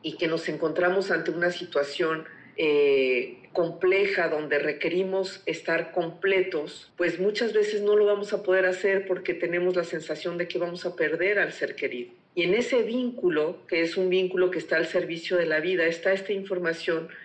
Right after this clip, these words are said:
en la que tú puedes encontrar la solución. Por eso me gusta tanto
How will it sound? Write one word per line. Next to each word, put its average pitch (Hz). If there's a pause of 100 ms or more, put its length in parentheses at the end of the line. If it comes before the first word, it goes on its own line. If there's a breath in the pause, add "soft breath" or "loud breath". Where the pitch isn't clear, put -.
(600 loud breath)
en 165
la 160
que 165
tú 214
puedes 214
encontrar 196
la 147
solución. - (160)
Por 180
eso 240
me 170
gusta 185 (140)
tanto 196